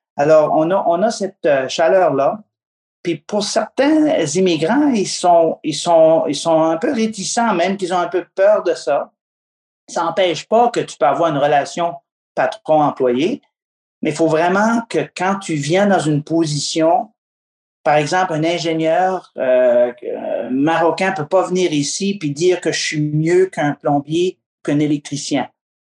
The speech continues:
Alors, ce sont le genre de, d'adaptation que parfois on oublie aux universités et aux collèges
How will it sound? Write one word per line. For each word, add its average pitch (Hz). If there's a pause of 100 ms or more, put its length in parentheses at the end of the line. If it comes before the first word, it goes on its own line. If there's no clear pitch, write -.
Alors, 143
ce -
sont 202
le 175
genre 190
de, 131 (340)
d'adaptation 185 (380)
que 165
parfois 170
on 202
oublie 170
aux 151
universités 147
et 156
aux 139
collèges 151